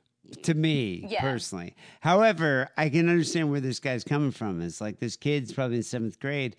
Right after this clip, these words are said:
Speaker 1: He learned how to use a rifle at an early age. He's fucking a kid, and he freaks the fuck out 'cause he just drank this other guy's urine.
Speaker 2: And obviously his dad,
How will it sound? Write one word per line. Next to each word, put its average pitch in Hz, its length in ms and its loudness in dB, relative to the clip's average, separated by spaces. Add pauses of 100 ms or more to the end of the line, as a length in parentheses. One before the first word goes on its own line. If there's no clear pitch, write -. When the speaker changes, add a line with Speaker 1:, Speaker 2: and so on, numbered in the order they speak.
(220)
Speaker 1:
He 147 160 2
learned 147 260 4
how 143 80 0
to 127 100 -2
use 120 220 0
a 95 40 -6
rifle 107 540 -4
at 98 80 -4
an 87 180 -6
early 107 280 -4
age. 113 340 -2
He's 90 160 -10 (180)
fucking 107 540 -10 (400)
a 117 80 -10
kid, 139 540 0
and 123 240 -2
he 120 80 0
freaks - 540 -2
the 131 100 -4
fuck 139 300 -4
out 147 200 0
'cause 107 120 -4
he 117 160 0
just 104 220 -6
drank 120 280 -4
this 107 200 -6
other 113 180 -4
guy's 101 440 -4
urine. 107 640 -6 (300)
Speaker 2:
And 220 120 -4
obviously 208 460 -6
his 190 240 -8
dad, 151 400 -4